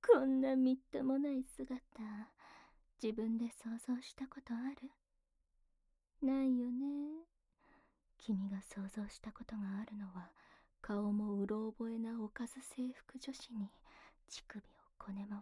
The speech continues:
されて、つままれて、舐められたり、甘噛みされたり、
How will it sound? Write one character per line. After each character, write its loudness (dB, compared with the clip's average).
さ -18
れ -20
て、 -20
つ -2
ま 0
ま -8
れ -12
て、 -12
舐 2
め -2
ら -6
れ -14
た -20
り、 -20
甘 6
噛 -4
み 6
さ -4
れ -8
た -20
り、 -20